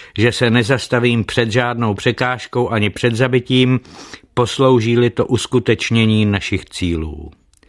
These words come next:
Přísahám, že nezradím nikoho ze členů skupiny Otelo a že budu bez výhrad poslouchat všechny rozkazy smělého.“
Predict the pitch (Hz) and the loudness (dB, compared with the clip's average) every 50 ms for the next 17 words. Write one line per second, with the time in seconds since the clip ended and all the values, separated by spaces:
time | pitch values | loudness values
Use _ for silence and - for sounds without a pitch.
0 | - - - - - - - - - - - 139 135 123 - - 131 113 131 127 | -20 -20 -20 -18 -18 -20 -20 -16 -10 -4 0 0 0 0 0 0 0 0 0 -2
1 | 127 117 101 120 110 110 113 117 104 127 123 120 123 123 120 120 117 110 104 104 | -2 -2 0 0 2 2 2 2 2 2 0 0 0 -2 0 0 2 2 4 4
2 | 107 110 104 - - 120 117 120 117 104 104 107 101 - - 117 110 107 104 104 | 2 2 0 0 0 2 2 2 2 2 0 -2 -2 -2 -2 0 0 0 0 -2
3 | 95 - - - 107 95 - 104 95 98 92 92 101 98 - 120 117 120 123 120 | -4 -6 -6 -6 -6 -2 0 0 0 0 0 -2 -4 -2 0 2 2 2 0 0
4 | - - - - - - - - - - - - 104 95 120 120 110 120 110 113 | -4 -12 -20 -20 -20 -20 -20 -20 -20 -14 -6 -6 -2 0 0 2 2 2 2 2
5 | 110 101 92 117 127 123 127 131 123 123 107 98 104 101 92 - - - 120 - | 2 2 2 0 0 0 0 -2 0 0 0 0 0 -2 -2 -4 -2 -2 -2 -2
6 | - - 123 113 - - 110 101 - - - - - - 123 - - 117 113 117 | 0 0 0 0 2 0 -2 -4 -4 -8 -12 -6 -4 -4 -4 -4 -2 -2 0 2
7 | 113 107 101 98 - - - - 110 98 92 101 101 - - - 95 95 92 92 | 2 2 2 0 -2 -4 -6 -6 -6 -4 -2 -4 -4 -4 -6 -6 -4 -2 0 0
8 | 90 85 82 78 73 78 - 78 76 78 | 0 -2 -4 -4 -8 -10 -10 -12 -14 -14